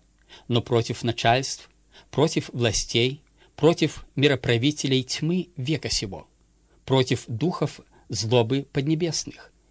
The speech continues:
К Ефесянам, шестая глава, двенадцатый стих. «Тот, что происходит в Поднебесье, отражается на жизни народов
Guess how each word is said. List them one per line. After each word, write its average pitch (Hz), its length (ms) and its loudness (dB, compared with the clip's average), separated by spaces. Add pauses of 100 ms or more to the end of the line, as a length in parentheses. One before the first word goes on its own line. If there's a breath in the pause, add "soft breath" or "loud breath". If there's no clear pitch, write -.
(280)
К - 80 -2
Ефесянам, 110 640 0
шестая 135 480 -2
глава, 127 440 0 (280 soft breath)
двенадцатый 104 800 -2 (120)
стих. - 460 -6 (1200 soft breath)
«Тот, 196 180 2
что - 180 0
происходит 156 640 2
в - 100 -14
Поднебесье, 143 760 -2 (480 soft breath)
отражается 139 920 2
на 127 180 2
жизни 160 460 -2
народов 147 600 0